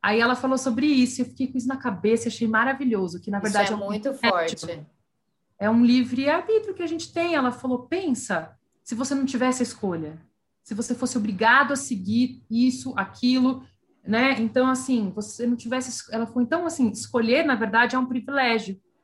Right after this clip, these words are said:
Speaker 1: Só que a nossa sociedade mais ocidental, né? Porque o livro que a gente leu era um escritor japonês, a gente tava falando desse contraste, enfim, é,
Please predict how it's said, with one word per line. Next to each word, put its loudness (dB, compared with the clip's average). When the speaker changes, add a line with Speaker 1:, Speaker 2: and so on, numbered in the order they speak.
Speaker 1:
Só 2
que -4
a 4
nossa -2
sociedade 0
mais 4
ocidental, 2
né? 2
Porque -8
o 0
livro -2
que -6
a -2
gente -4
leu 0
era -2
um -4
escritor -6
japonês, -2
a -2
gente -14
tava -8
falando -8
desse -14
contraste, 0
enfim, -4
é, 4